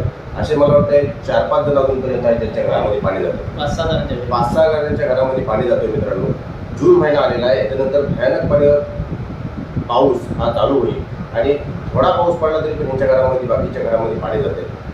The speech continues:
Speaker 1: त्याच्यामुळे तहसीलदार यांच्या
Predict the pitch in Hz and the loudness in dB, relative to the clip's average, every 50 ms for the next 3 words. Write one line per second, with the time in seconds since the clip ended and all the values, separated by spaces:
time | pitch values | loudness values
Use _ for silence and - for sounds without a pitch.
0 | - - 107 107 - 143 143 147 147 147 151 156 165 160 127 - - - - - | -6 -4 -4 2 2 2 2 2 0 0 0 0 0 -2 -4 -4 -6 -8 -8 -10
1 | - - - - 147 147 - - 170 165 - - - - - - - - - - | -10 -8 -4 -2 -2 -2 -2 -4 -4 0 2 4 4 4 2 -2 -4 -8 -8 -8
2 | - - - - - 117 120 156 156 156 - - - | -8 -6 -4 -4 -4 -2 0 0 0 2 2 0 0